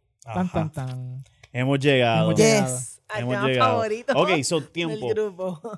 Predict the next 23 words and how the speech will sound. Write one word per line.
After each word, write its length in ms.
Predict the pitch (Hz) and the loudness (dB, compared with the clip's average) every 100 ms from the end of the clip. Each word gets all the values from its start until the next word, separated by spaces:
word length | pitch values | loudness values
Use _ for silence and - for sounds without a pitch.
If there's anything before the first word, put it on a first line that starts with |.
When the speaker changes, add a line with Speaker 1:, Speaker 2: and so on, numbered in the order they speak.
| _ | _
Speaker 2:
Yo, 520 | 123 139 202 220 202 | -6 -2 2 2 0
cuando 420 | 151 147 143 135 127 | -2 -4 -2 -2 -2
veía 260 | 120 139 | -2 -4
a 40 | 170 | -6
estas 220 | 165 185 | -8 -14
personas 540 | - 180 170 175 175 165 | -10 -10 -10 -10 -10 -10
que 200 | 160 139 | -8 -8
tienen 440 | 143 160 165 165 156 | -8 -10 -10 -12 -14
unos 220 | - 147 160 | -12 -10 -10
almacenes 720 | 156 156 147 127 147 151 147 | -10 -8 -10 -8 -10 -8 -8
y 40 | 131 | -10
están 220 | - 123 | -10 -12
vendiendo 360 | 139 147 151 131 | -10 -10 -10 -10
tenis, 320 | 139 143 131 | -8 -8 -8
tienen 200 | 123 127 | -10 -10
sus 100 | 143 | -14
paginitas 400 | 147 143 143 147 | -12 -10 -10 -10
por 180 | 143 131 | -10 -10
Instagram 440 | 139 139 131 131 | -10 -10 -10 -12
y 20 | |
todo 80 | 127 | -14
ese 100 | 135 | -12
revolú, 340 | 139 139 139 | -10 -8 -8